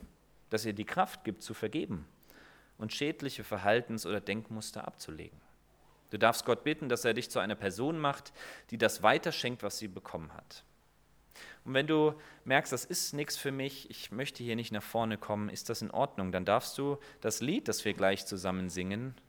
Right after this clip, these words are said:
von Herzen mitsingen und es zu Gott singen. „Mein ganzes Leben geb ich dir.“ Fest steht, du musst nicht so nach Hause gehen, wie du gekommen bist.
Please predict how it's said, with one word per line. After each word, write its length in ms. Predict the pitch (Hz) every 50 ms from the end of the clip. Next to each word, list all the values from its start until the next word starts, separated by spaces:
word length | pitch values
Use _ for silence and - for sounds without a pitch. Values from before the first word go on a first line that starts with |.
| _ _ _ _ _ _ _ _ _ _ - _ _ _ _ _ -
von 160 | - - 101
Herzen 440 | 92 104 107 113 - - - 107 101
mitsingen 460 | 104 95 - - - 87 85 80 80
und 160 | - 90 90
es 140 | 95 - -
zu 100 | - 95
Gott 240 | - 101 92 92 -
singen. 320 | - - 78 78 76 76 - - -
„Mein 280 | - 90 92 95 92 92
ganzes 600 | 101 101 120 143 143 - - - 127 - - -
Leben 500 | 101 95 101 101 110 107 113 113 113 110 110 - - _ _ -
geb 280 | - 107 107 107 -
ich 240 | - - - - -
dir.“ 300 | - - 87 82 - - - - _ _ _ _ _ _ _ _ _ _ _ _ _ _ _ - - _ _ _ _ _ _ _ _ _ - - - - 180 - - - - - - - - - -
Fest 260 | - 123 135 147 - -
steht, 340 | - 165 170 214 - - - - - - - - - - - - - - - -
du 80 | - 131
musst 280 | 151 165 - - -
nicht 220 | 156 170 180 - -
so 180 | 131 147 160
nach 200 | 160 143 123 -
Hause 280 | 123 127 135 127 120 120
gehen, 220 | 110 117 110 110
wie 80 | 110 110
du 80 | 101
gekommen 400 | 87 98 90 - - 110 107 104
bist. 400 | 90 - - - - - - -